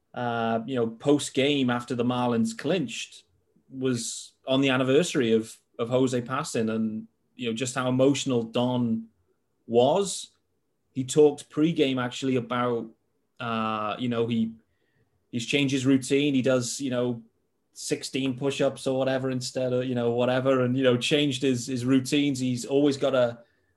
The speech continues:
I think, some sort of bracelet on that, that, um, reminds him of, of Jose. So, you know, he's,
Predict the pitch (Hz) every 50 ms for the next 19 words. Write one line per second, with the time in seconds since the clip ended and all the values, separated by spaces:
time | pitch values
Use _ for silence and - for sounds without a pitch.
0 | _ _ - 120 117 139 135 123 - 127 120 - 135 120 113 110 123 123 131 147
1 | 147 - 151 117 110 120 127 135 139 139 131 120 113 - _ - 113 110 113 -
2 | _ _ _ _ - 123 117 113 113 113 110 110 110 113 117 120 123 127 123 127
3 | 123 120 113 113 - - - 123 113 113 123 117 117 110 110 117 117 127 135 131
4 | 123 - 123 113 110 107 104 - _ _ _ _ _ _ _ _ _ _ _ _
5 | _ - 175 160 147 139 139 139 135 135 131 127 127